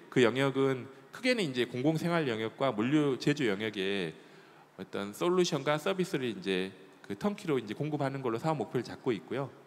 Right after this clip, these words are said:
공공생활 영역에는 큐레이팅이라는 안내 로봇, 그다음에 배송 이송 로봇이 가장 많고요. 그리고 물류 제조 영역은 물류 창고나 공장 자동화할 때 필요한 이송 로봇을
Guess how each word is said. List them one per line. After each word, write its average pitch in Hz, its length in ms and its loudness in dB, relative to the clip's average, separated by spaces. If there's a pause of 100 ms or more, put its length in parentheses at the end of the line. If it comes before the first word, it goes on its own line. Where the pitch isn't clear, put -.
(200)
공공생활 180 540 4
영역에는 127 760 0 (400)
큐레이팅이라는 156 720 2
안내 107 300 2
로봇, 127 400 2
그다음에 104 260 -4
배송 147 300 -2
이송 151 200 -2
로봇이 117 300 -4
가장 110 260 -4
많고요. 95 400 -6 (480)
그리고 110 160 -4
물류 139 240 6
제조 151 280 4
영역은 110 600 0 (800)
물류 131 220 6
창고나 123 540 0
공장 151 300 0
자동화할 135 440 0
때 135 100 0
필요한 156 340 -2
이송 151 220 -2
로봇을 107 680 -2